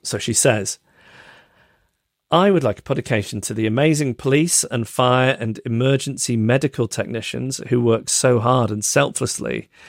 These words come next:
to help when there was a mass shooting in Highland Park, Illinois." And of course, we, we, um, you know, Lynn listened to this 'cause she's my mother-in-law, but, um, we also have our listener, Laura Lynn, who works in the hospital there,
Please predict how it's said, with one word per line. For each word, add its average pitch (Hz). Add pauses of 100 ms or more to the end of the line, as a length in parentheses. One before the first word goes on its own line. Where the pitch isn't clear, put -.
(200)
to -
help 117
when 107
there 107
was 107
a 110
mass 107
shooting 110
in 110
Highland 107
Park, 113
Illinois." 113 (280)
And -
of 156
course, 220
we, 156
we, 139 (180)
um, 120 (640)
you 123
know, 107
Lynn 107
listened 104
to -
this -
'cause -
she's -
my 113
mother-in-law, 113
but, 131 (460)
um, 113 (640)
we 139
also 165
have 123
our 120
listener, 120
Laura 147
Lynn, 101
who 104
works 113
in 110
the 104
hospital 120
there, -